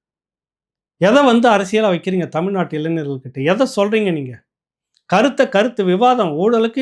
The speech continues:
இன்னொரு வி-, ஊழல் இல்லை, நேர்மையான ஒரு ஆட்சி கேக்குறீங்க நீங்க. இவ்வளவோ நல்ல ஆட்சி செய்துட்டு இருக்கிற திமுக என்ன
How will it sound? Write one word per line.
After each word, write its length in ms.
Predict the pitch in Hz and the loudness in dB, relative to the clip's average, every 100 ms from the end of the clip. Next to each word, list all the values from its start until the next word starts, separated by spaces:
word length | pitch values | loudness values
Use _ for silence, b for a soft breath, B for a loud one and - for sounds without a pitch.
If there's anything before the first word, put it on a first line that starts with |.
| 247 | -2
இன்னொரு 220 | 220 208 | 0 -2
வி-, 260 | 185 160 185 | -4 -2 0
ஊழல் 340 | 196 208 196 165 | 0 0 -2 -4
இல்லை, 200 | 170 175 151 _ _ _ | -4 -4 -6 _ _ _
நேர்மையான 460 | 156 175 165 156 175 | -4 -4 -4 -6 -4
ஒரு 140 | 165 | -4
ஆட்சி 340 | 143 139 - 139 131 _ _ _ _ _ _ _ | -4 -8 -12 -16 -16 _ _ _ _ _ _ _
கேக்குறீங்க 460 | 226 285 277 247 202 | 0 2 2 2 2
நீங்க. 220 | 185 175 196 190 | 2 0 0 -2
இவ்வளவோ 460 | 165 180 226 220 277 | -2 0 2 2 0
நல்ல 200 | 202 190 220 | 0 0 0
ஆட்சி 260 | 190 190 - | -2 -6 -6
செய்துட்டு 320 | 180 190 185 | -4 -4 -4
இருக்கிற 220 | 180 165 156 | -6 -8 -6
திமுக 360 | 180 190 180 | -4 -4 -4
என்ன 160 | 170 | -6